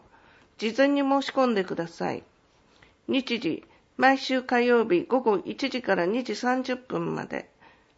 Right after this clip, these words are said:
毎週水曜日午後一時三十分から三時まで。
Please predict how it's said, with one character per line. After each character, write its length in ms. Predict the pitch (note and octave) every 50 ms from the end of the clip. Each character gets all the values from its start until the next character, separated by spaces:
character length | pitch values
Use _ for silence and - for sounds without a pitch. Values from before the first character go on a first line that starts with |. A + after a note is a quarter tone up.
| _ _
毎 200 | C4 B3+ C4+ C4+
週 240 | - - C4+ C4+ C4
水 340 | C4 - B3+ B3+ B3 A#3 A#3+
曜 140 | A#3+ A3+
日 160 | - F#3 F3 -
午 140 | - A#3 A#3
後 180 | A3+ G#3+ E3
一 320 | - - G#3 G3+ - C4+ B3
時 100 | A#3+ A3+
三 300 | - A#3+ A#3+ B3+ B3+ A#3+
十 120 | C4 B3
分 280 | B3+ - - G3 G3 F#3
か 160 | F#3+ - D#3
ら 100 | A#2 B2
三 320 | - - B3 B3 B3 B3
時 140 | A3+ - -
ま 160 | - C#3+ A#2+
で。 240 | - - - - -